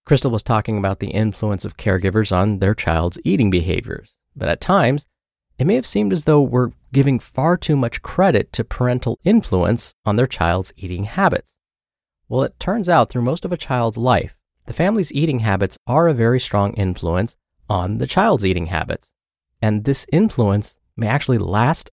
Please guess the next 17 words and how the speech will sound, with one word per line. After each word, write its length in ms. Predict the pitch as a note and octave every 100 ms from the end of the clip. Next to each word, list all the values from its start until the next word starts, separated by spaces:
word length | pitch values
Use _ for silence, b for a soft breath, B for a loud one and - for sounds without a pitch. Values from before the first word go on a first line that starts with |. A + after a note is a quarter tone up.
| _
a 60 | -
lifetime, 600 | G2 A2+ B2+ - G#2 - _ _ _ _ -
meaning 380 | C3+ A2 A2 -
the 120 | C3 -
eating 220 | D#3 G3+ E3
habits 400 | C#3+ D3 D#3 - _
we 220 | F#2+ B2
form 340 | E3 C3+ D3 D3
as 160 | F#2
children 520 | - - B2+ D#3+ G#3 G3+ _ _ _ -
may 100 | A#2+
translate 480 | - D3+ D3 D3 -
to 80 |
lifelong 680 | A2+ G2+ B2+ D3 A2 F2+ F2 -
eating 280 | G2+ F2
habits. 460 | E2+ E2+ - - - _ _ _ _ -
Now, 220 | A#2